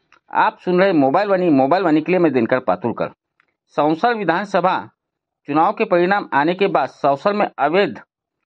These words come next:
धंधों की बाढ़ आ गई है। यहाँ ना तो आम जनता कह रही है और ना ही पुलिस प्रशासन का रिकॉर्ड बता रहा है। यह बताया जा रहा है कांग्रेस, भाजपा के जिम्मेदार नेताओं की ओर से। अवैध कारोबार को लेकर यह नेता ज्यादा ही चिंतित मालूम हो रहे।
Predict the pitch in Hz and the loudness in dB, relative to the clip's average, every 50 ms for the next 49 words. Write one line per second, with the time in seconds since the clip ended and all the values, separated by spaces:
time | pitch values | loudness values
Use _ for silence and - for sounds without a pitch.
0 | _ _ - 151 - 123 139 160 175 202 202 202 208 180 - 139 147 156 151 139 | _ _ -18 -8 -4 -2 -2 0 0 0 0 -2 -2 -2 0 0 0 0 0 -2
1 | 131 120 117 110 101 98 90 90 92 90 113 131 123 - 180 196 202 180 - _ | 0 -2 -2 -2 -2 -2 -2 -4 -4 0 0 0 0 0 -2 -2 -2 -4 -6 _
2 | _ _ - 117 135 147 160 165 160 - 196 185 - - 139 156 175 175 160 160 | _ _ -10 -4 -2 0 0 0 -2 -2 -4 -2 0 0 0 0 0 0 0 0
3 | 156 156 185 185 190 175 165 160 185 190 190 202 208 - - 160 170 170 151 139 | 0 0 -2 -2 0 -2 -2 0 0 0 0 0 0 2 0 0 2 2 0 0
4 | 165 190 190 160 156 165 165 - - 131 - - 143 143 - 175 170 165 185 151 | -2 -4 -2 -2 -2 -2 -2 -4 -8 -6 -4 -2 -2 -2 -2 -4 -4 -2 -2 -2
5 | 113 107 - 143 143 131 104 104 - - 98 85 82 82 80 - _ _ _ _ | -2 -4 -2 -2 -2 -2 -2 -4 -2 -2 -2 -2 -2 -4 -6 -8 _ _ _ _
6 | _ _ _ _ - 113 127 147 156 160 151 151 156 156 165 165 170 170 170 175 | _ _ _ _ -6 -2 -2 0 0 0 0 0 0 -2 0 0 0 0 0 0
7 | 185 185 151 131 143 147 170 156 127 127 123 - - 160 160 165 175 156 135 135 | -2 -2 -2 0 0 0 0 0 0 -2 -2 -2 -4 -6 -4 -4 -4 -2 0 2
8 | 135 143 147 143 156 170 160 143 127 - 143 147 143 - 143 123 113 95 - 92 | 2 2 2 2 0 0 -2 -4 -4 -2 -2 -2 -2 -2 -2 -2 -2 -2 -4 -6
9 | 82 67 - _ _ _ _ _ _ - 101 131 143 175 208 202 - 156 156 160 | -12 -12 -12 _ _ _ _ _ _ -2 -2 0 0 0 -2 0 -2 -2 0 0
10 | 156 151 160 190 196 - 202 190 180 151 180 160 151 151 151 170 160 151 151 165 | 0 0 0 0 -2 -2 -2 -2 0 0 2 2 2 2 2 0 0 0 0 -2
11 | 165 147 117 127 127 123 135 143 185 202 190 - 151 156 151 175 170 170 151 135 | -2 0 0 0 0 2 0 0 -2 -2 -2 -2 -2 -2 -2 -2 0 2 0 2
12 | 131 123 120 110 101 92 87 82 | 2 0 0 0 0 0 0 -2